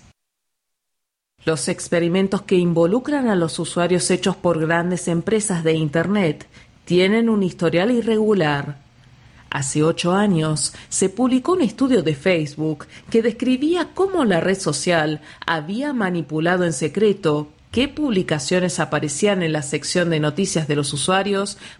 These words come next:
para analizar la propagación de las emociones negativas y positivas en su plataforma. El experimento de una semana, llevado a cabo con seiscientos ochenta y nueve mil tres usuarios,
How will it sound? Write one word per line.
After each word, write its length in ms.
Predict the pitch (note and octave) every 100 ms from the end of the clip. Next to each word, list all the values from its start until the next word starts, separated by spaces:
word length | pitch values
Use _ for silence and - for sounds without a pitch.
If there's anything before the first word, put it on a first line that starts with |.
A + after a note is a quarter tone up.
| -
para 400 | F3+ D#3+ D#3 D3+
analizar 640 | D3+ D3+ D#3 D3 B3 C#4
la 240 | C#4+ C#4
propagación 880 | G3 F3 D#3+ D3 C3+ - G3+ G3+ G3+ - - -
de 160 | E3+
las 300 | E3 D3+ C3+
emociones 680 | E3 D3+ C#3+ C#3 F3+ F#3 F#3+
negativas 760 | F#3+ F3+ F3+ F3+ B3 E3+ D#3+ -
y 60 |
positivas 840 | E3 G3+ C4 C4 A#3 F#3+ F#3+ F#3+ - -
en 200 | C4 C4
su 300 | - D3+ C#3
plataforma. 880 | D#3+ D#3+ F#3 - C#4 A#3 E3+ D3 - _ _ _ _
El 160 | E3+
experimento 840 | E3+ E3 - E3 D#3+ E3+ G#3+ G#3+ G#3
de 180 | E3+ E3+
una 380 | F3+ B3 C#4+ G#3+
semana, 720 | - F3 E3 D3+ D3 D3 - - - -
llevado 640 | E3 D#3+ G#3+ C#4 C#4 C4
a 160 | G3 E3+
cabo 460 | - E3 D#3 D#3 D#3
con 260 | E3 D#3
seiscientos 880 | C#3+ E3+ D#3 - E3+ D#3+ D3+ D#3+ D3
ochenta 520 | D#3+ - E3 D#3 D3+
y 40 | D#3
nueve 380 | D#3 D#3 D#3
mil 600 | D#3 E3+ A#3+ C#4 E3 C#3 - -
tres 420 | G#3 G3+ D3+ -
usuarios, 920 | E3 D3 - G#3+ E3 D3 D#3 F#3 -